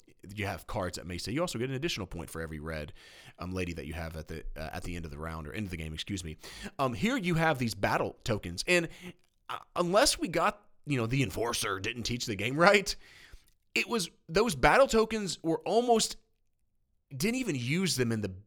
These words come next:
base standard game. I think there were, like, we counted four or five cards that used to build with them. And so we were like, we stopped the game after one round and said, "These bat-, who cares about these tokens? Like, you might not even get the cards."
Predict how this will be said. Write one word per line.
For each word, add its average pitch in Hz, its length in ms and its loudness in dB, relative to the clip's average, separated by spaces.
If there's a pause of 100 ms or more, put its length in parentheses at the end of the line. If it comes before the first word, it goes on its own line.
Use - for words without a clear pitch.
(300)
base 143 300 4
standard 123 960 0 (220)
game. 87 460 -4 (340)
I 123 100 -2
think 160 140 0
there 170 120 4
were, 180 140 2
like, 165 260 0 (160)
we 175 120 -2
counted 160 360 2
four 180 260 4
or 196 60 0
five 170 340 4
cards 147 560 4
that 123 120 -2
used 139 380 -6
to 120 80 -6
build 127 380 4
with 92 160 -6
them. 55 220 -16 (520)
And 185 120 2
so 202 140 6
we 190 140 4
were 196 140 6
like, 170 280 10
we 226 140 2
stopped 226 520 4
the 208 80 -4
game 147 580 2 (200)
after 151 300 4
one 135 200 0
round 131 180 0
and 131 80 -2
said, 120 220 -2 (380)
"These 330 200 -4
bat-, 156 260 0
who 247 120 4
cares 254 480 -4
about 110 260 -2
these 90 160 -6
tokens? 87 600 -8
Like, 143 160 -2
you 220 80 -2
might 277 100 4
not 311 120 4
even 262 200 -2
get 240 180 -2
the 196 80 0
cards." 165 640 2